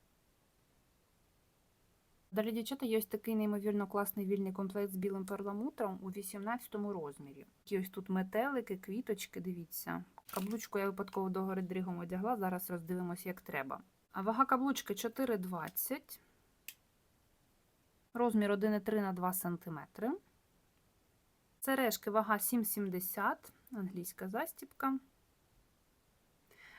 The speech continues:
Довжина, зараз вам кажу, чотири і один сантиметр.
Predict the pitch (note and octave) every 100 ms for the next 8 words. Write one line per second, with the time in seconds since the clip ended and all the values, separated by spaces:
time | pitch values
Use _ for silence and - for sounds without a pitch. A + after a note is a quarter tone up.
0 | - G3+ A3 G#3 A#3 C4 D#4 C#4 C4+ B3
1 | C4 B3+ B3+ A#3 A#3 - A3 C4+ B3 G3
2 | F#3+ G#3 - F#3+ F#3 E3 D3 -